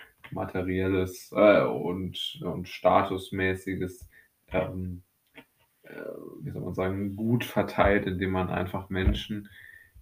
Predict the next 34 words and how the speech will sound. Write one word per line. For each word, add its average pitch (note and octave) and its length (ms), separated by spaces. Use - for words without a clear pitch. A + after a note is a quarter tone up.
denen G2+ 220
man F#2 280
die A2+ 220
Attribute - 720
zuschreibt, F#2+ 640
die G#2 60
man F#2+ 260
selber G2+ 400
gerne F#2+ 360
hätte, G#2+ 460
dass F#2+ 180
man F#2+ 180
denen G2+ 320
dann F#2+ 260
somit G2+ 580
noch G2+ 480
mehr F#2 360
Macht - 380
gibt - 280
und F#2+ 260
noch G#2 280
mehr F#2+ 180
Möglichkeiten - 760
gibt. - 220
Und G2+ 100
das G2+ 220
ist G#2+ 220
eigentlich G2+ 680
eine, F#2 580
ein F#2 200
Szenario, G2+ 840
eine F#2+ 280
Sache, G#2+ 360
die G2 380